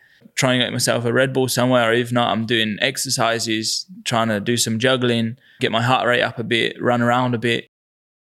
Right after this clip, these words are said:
If everything's normal, I don't think too much. But if I recognize I'm too excited or too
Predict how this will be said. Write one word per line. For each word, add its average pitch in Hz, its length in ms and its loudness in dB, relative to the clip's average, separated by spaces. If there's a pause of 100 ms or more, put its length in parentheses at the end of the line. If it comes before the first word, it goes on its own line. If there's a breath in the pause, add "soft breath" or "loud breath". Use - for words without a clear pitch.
(140)
If 139 140 4
everything's 147 460 2
normal, 170 640 4 (260)
I 120 80 0
don't 123 240 2
think 135 260 -4
too 135 140 -2
much. 147 400 0
But - 120 0
if 127 120 2
I 127 140 2
recognize 135 760 0
I'm 117 480 -2
too 139 220 2
excited 135 520 0
or 120 200 0
too 120 640 0